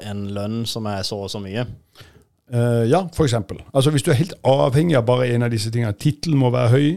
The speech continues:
Speaker 2: eller lønna, altså, da er det tøft å komme videre.
Speaker 1: Ja.
Speaker 2: Og jeg, men det er ikke sånn at jeg er en sånn idiot som bare tar hva som helst. Nei, det gjør jeg ikke. Men, eh, jeg kommer til å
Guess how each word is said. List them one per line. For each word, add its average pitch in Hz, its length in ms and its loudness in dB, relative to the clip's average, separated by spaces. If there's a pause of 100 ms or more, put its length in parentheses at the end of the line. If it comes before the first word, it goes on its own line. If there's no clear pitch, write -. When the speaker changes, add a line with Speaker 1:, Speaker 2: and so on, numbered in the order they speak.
Speaker 2:
eller 117 180 2
lønna, 127 300 2
altså, 117 380 0 (440)
da 139 220 2
er 143 60 0
det 113 100 -2
tøft - 400 -4
å 110 80 -8
komme 110 160 -2
videre. 107 380 -4 (200)
Speaker 1:
Ja. 113 120 -4 (240)
Speaker 2:
Og 123 100 -2
jeg, 127 140 0
men 131 100 0
det 127 60 2
er - 20 0
ikke 110 140 0
sånn 156 100 0
at 113 80 -8
jeg 110 140 0
er 123 80 4
en 110 100 0
sånn 113 140 0
idiot 113 320 -2
som 117 100 -2
bare 101 140 0
tar 101 100 0
hva 101 80 0
som 110 160 -2
helst. 190 320 -2
Nei, 110 160 -2
det 156 140 2
gjør 220 100 0
jeg 98 140 -2
ikke. - 140 -12 (440)
Men, 131 240 2 (140)
eh, 127 760 2
jeg 120 240 0
kommer 127 160 -2
til 127 100 -2
å 120 60 2